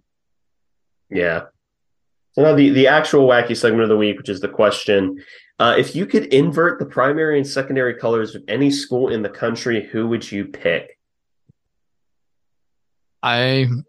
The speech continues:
Speaker 2: we, you and I were talking about this before,
Speaker 1: Mm-hmm.
Speaker 2: um, the episode, and there's a lot of really good options. There's also some really, really
Speaker 1: Really
Speaker 2: terrible
Speaker 1: bad
Speaker 2: ones.
Speaker 1: options.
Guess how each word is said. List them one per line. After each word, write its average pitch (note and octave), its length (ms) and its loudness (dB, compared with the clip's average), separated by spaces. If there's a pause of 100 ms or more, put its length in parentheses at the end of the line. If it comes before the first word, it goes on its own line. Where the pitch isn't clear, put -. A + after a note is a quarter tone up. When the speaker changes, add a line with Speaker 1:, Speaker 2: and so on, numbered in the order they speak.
(480)
Speaker 2:
we, C#3+ 100 0
you F3 200 2
and E3 100 4
I C#3 100 2
were B2 60 0
talking A2+ 320 -4
about G#2+ 300 -4
this G2+ 200 -8
before, G#2 720 -10 (140)
Speaker 1:
Mm-hmm. F#2 300 -6
Speaker 2:
um, G2+ 320 -4
the G2+ 200 -10
episode, G#2+ 640 -8 (200)
and B2 160 -4
there's F3+ 160 2
a G3+ 40 2
lot C3 360 0
of A#2+ 180 -4 (160)
really B2 300 -2
good A#2+ 160 -4
options. C3+ 500 -4
There's B2+ 160 -4
also C3+ 340 0
some C#3 320 0
really, A2+ 420 -2
really A2 260 -6
Speaker 1:
Really G2+ 60 -12
Speaker 2:
terrible G#2 320 0
Speaker 1:
bad - 260 2
Speaker 2:
ones. - 220 2
Speaker 1:
options. F#2+ 480 -8